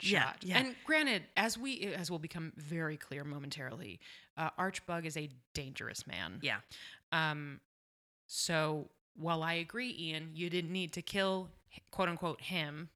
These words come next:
Speaker 2: because that's who you thought you were killing. Um, it's, you could, co-, you could sort of get it.
Speaker 1: Mm-hmm.
Speaker 2: Like, he's a
Speaker 1: They
Speaker 2: dangerous
Speaker 1: don't,
Speaker 2: man.
Speaker 1: yeah, they don't know that yet, though. They're about to find out, though.
Speaker 2: Yeah.
Speaker 1: So the funeral
Speaker 2: Oh, they
Speaker 1: happens.
Speaker 2: do know that, though.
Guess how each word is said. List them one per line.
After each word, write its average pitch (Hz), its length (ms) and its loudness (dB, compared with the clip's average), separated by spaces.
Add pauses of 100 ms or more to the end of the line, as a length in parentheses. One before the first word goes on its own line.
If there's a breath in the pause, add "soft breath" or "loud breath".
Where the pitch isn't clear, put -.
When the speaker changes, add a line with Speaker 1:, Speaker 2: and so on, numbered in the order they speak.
(120)
Speaker 2:
because 160 200 -8
that's - 220 -2
who 170 80 -4
you 151 140 -4
thought 156 260 -2
you 147 100 -6
were 147 80 -6
killing. 135 420 -8 (540 loud breath)
Um, 147 420 0 (680)
it's, - 220 -6 (720)
you - 220 -14
could, - 220 -8
co-, - 260 -16
you 165 140 -14
could 160 140 -10
sort 160 220 -2
of 196 120 -6
get 240 180 0
it. 302 160 -4 (260)
Speaker 1:
Mm-hmm. 165 220 -2
Speaker 2:
Like, 165 180 0
he's 175 300 -2
a 160 120 -6
Speaker 1:
They 143 80 0
Speaker 2:
dangerous 208 320 6
Speaker 1:
don't, - 80 -6
Speaker 2:
man. 185 260 2
Speaker 1:
yeah, 202 180 2
they 196 140 0
don't 190 240 2
know 190 180 4
that 185 220 4
yet, 147 240 -4
though. 143 180 -6
They're 160 120 0
about 156 220 0
to - 60 -12
find 131 200 -6
out, 135 180 -4
though. 120 160 -16 (160)
Speaker 2:
Yeah. 151 240 2 (100)
Speaker 1:
So 185 200 4
the 165 100 4
funeral 151 460 2 (200)
Speaker 2:
Oh, 233 140 6
they 247 80 4
Speaker 1:
happens. 226 120 4
Speaker 2:
do 208 100 2
know 165 160 0
that, 143 260 -2
though. 147 240 -2